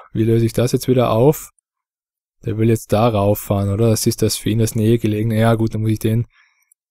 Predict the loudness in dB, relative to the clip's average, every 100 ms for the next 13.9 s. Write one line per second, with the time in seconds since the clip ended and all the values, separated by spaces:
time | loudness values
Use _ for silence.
0 | -4 0 0 0 0 0 2 0 0 0
1 | 2 2 2 0 -2 0 2 0 -2 -6
2 | _ _ _ _ _ _ _ _ -6 -6
3 | -4 -4 -2 -2 0 0 0 0 0 0
4 | -2 -2 -4 -8 -20 -12 -12 -8 -8 -6
5 | -6 -4 -2 -2 -4 -6 -2 -2 -2 -4
6 | _ _ _ _ _ _ _ -6 -6 -4
7 | -4 -2 -4 -2 -2 -2 0 2 2 0
8 | -4 -4 0 2 4 2 0 -4 -2 0
9 | 0 0 0 2 2 2 0 -4 -20 -20
10 | _ _ -4 -4 0 2 4 4 2 2
11 | 2 2 0 -2 -12 -6 0 2 2 2
12 | -2 -8 -12 -12 -12 -4 -2 -2 -4 -10
13 | -10 -4 -4 -4 -6 -8 -10 -12